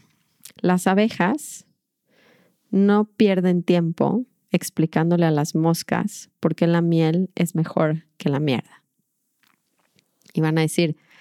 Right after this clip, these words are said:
"Súper frase". <laughs> Y yo también lo, lo escuché y dije, "Pues claro". Y el sentimiento que se vino dentro de mí es ese de fortaleza, un poquito arrogante de, "Yo soy la abeja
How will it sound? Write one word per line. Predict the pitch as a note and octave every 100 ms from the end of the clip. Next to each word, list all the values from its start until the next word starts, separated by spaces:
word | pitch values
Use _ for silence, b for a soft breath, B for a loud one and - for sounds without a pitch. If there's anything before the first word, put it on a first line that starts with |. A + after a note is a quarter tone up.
| b b b
"Súper | - - A#3 F#3+ F#3
frase". | - F#3 - - - -
<laughs> | D#3+ C#3 A3 - G3+ - B B B B B B _
Y | A3
yo | F#3+ G3
también | G3 G#3 G#3
lo, | G3+ F#3+ -
lo | F#3
escuché | F3 F3 - F#3+
y |
dije, | F#3+ -
"Pues | - D3
claro". | - G#3+ G#3 E3+ G#3 - _ B B _ -
Y | G#3
el | F#3+
sentimiento | G#3+ G3 G#3 A3+ C4 C#4
que | -
se | -
vino | F#3 G3+ G3+
dentro | F#3 F#3+ F#3+ F#3
de | E3 D#3+
mí | E3+ D#3+ F3 A3 _ -
es | G3 -
ese | G3+ - F#3
de | F3
fortaleza, | - D#3+ D#3+ D#3+ D#3 E3 - E3 E3
un | E3
poquito | E3+ E3 E3
arrogante | D#3+ D3+ D3+ D#3 D#3 D#3+ D#3
de, | D3+ D3+ - _ _
"Yo | E3 F#3 G#3+
soy | G3+ G3
la | F3+ D3+
abeja | C#3+ C#3+ D3